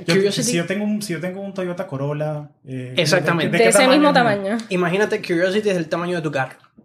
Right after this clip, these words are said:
Speaker 1: Un sedán
Speaker 2: Un
Speaker 1: cuatro
Speaker 2: sedán.
Speaker 1: puertas.
Speaker 2: Sí, exactamente.
Speaker 1: Claro,
Speaker 2: Perfecto.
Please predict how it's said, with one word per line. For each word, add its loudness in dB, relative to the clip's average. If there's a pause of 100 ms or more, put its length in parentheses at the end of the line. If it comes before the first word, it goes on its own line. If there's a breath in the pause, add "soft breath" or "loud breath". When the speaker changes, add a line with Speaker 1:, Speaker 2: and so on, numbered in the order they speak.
(140)
Speaker 1:
Un -8
sedán 4
Speaker 2:
Un 4
Speaker 1:
cuatro 4
Speaker 2:
sedán. 2
Speaker 1:
puertas. 0
Speaker 2:
Sí, -2
exactamente. 0
Speaker 1:
Claro, 0
Speaker 2:
Perfecto. -2